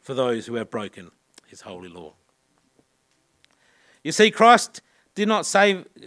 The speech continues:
did not save and deliver us so we can defeat our giants. That's not the reason why Jesus died, that we can defeat my finances or my giants. Christ defeated sin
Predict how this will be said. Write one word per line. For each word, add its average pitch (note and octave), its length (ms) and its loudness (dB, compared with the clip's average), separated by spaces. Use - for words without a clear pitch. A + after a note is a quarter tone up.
did F#3+ 160 -4
not F#3+ 140 -4
save F#3+ 280 2
and F#3+ 100 -2
deliver F#3 320 0
us F3+ 140 4
so F#3+ 140 -2
we F3+ 140 -2
can F#3+ 160 -6
defeat F#3+ 300 0
our F#3 120 6
giants. F#3 600 -2
That's - 140 -14
not F#4 100 -6
the G3 80 -2
reason D#3 240 -2
why D3 140 2
Jesus C#3 340 -8
died, B2+ 380 -4
that F3 100 -6
we F3+ 100 -2
can F3 160 -8
defeat D#3+ 460 -4
my D#3+ 160 -2
finances D#3+ 640 -2
or D3 160 -2
my C#3 180 -4
giants. D3 680 -4
Christ A#3+ 360 -2
defeated G3 400 0
sin G#3+ 420 -2